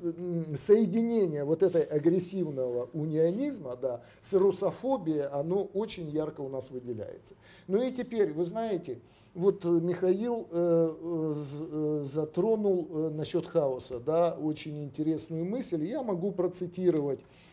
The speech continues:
э, для того, чтоб телезрителям было понятно, э, почему сегодня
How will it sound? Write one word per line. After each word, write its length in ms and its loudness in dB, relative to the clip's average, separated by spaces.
э, 380 6
для 220 4
того, 280 4
чтоб 340 0
телезрителям 920 -2
было 320 6
понятно, 880 0
э, 260 8
почему 760 0
сегодня 800 2